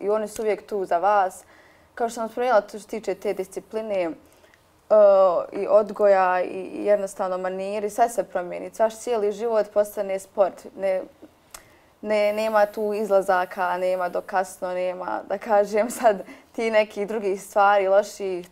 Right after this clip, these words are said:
maknu vas sa ulice, više se fokusirate na neke te bolje stvari. Imate drugačiji pogled na život nego na neke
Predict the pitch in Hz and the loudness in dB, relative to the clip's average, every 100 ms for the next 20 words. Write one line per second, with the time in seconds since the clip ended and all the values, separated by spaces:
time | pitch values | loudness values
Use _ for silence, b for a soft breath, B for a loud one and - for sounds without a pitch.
0 | - 196 202 208 185 175 180 208 220 190 | -14 -4 -4 -4 -8 -8 0 0 2 -2
1 | 190 - 185 208 - 208 202 202 233 233 | -6 -6 -6 -6 -8 -10 -12 -10 -12 -4
2 | 214 190 202 202 214 185 180 214 190 208 | -4 -2 -4 -8 -6 -8 -6 -6 -2 -4
3 | 180 - - 175 170 - B B - 214 | -4 -8 -6 -4 -4 -8 B B -10 -4
4 | 196 202 190 208 208 202 - 214 190 180 | -4 -2 -2 -2 -2 -8 -4 -2 -2 -2
5 | 190 202 226 220 - b b _ 208 220 | -6 -6 -2 -4 -4 b b _ -2 0
6 | 208 196 208 208 202 185 | 0 2 0 0 -2 -2